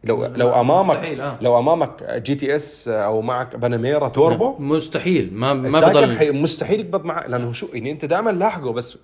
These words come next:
Speaker 1: التوربو إس ما شاء الله،
Speaker 2: مم.
Speaker 1: آه، نان، آه، ناين إليفن، يعني على الخط يفتح. أما لفاتك أنت كثير قريب منه، لأنه أنت ما عندك أصلًا شيء اسمه جير، يعني ما في داون شيفت ولا شيء.
Speaker 2: نعم.
Speaker 1: فل بريك، تدوس سيارة، إقلاع، أنت حاطة سبورت بلس.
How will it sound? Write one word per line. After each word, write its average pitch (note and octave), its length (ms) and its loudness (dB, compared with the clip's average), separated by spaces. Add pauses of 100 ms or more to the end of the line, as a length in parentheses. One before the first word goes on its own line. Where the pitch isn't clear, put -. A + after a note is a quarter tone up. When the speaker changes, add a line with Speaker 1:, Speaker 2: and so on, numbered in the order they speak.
Speaker 1:
التوربو E3+ 440 -4
إس F3+ 160 -10
ما C3 100 -6
شاء C#3 180 -6
الله، B2 200 -6
Speaker 2:
مم. A#2+ 120 -14 (180)
Speaker 1:
آه، G#2+ 440 -10
نان، B2+ 200 -2
آه، A#2+ 220 -2
ناين C3+ 220 -2
إليفن، C#3+ 320 0 (400)
يعني A2 120 -6
على B2+ 60 -2
الخط E3+ 300 -2
يفتح. - 380 -10 (460)
أما A#2+ 160 0
لفاتك F3+ 520 0
أنت C#3+ 120 -6
كثير F3 260 2
قريب F3+ 300 0
منه، E3+ 260 -2
لأنه A#2+ 240 -2
أنت D3 140 0
ما E3 140 2
عندك F#3 340 0
أصلًا F3+ 320 -4
شيء E3+ 260 -8
اسمه D3 340 -6
جير، C3+ 260 -4 (280)
يعني A2+ 140 -2
ما E3+ 100 4
في E3+ 120 -6
داون F#3 280 0
شيفت G#3 260 -4
ولا F#3+ 120 -4
شيء. F3+ 260 -8 (220)
Speaker 2:
نعم. A#2 100 -12 (120)
Speaker 1:
فل G#3+ 500 0
بريك، A#3+ 300 0
تدوس F#3+ 380 -4
سيارة، G#3 400 -2
إقلاع، C#3 600 0
أنت A#2 100 -14
حاطة C3+ 260 -2
سبورت B2+ 320 -4
بلس. G#2+ 320 -6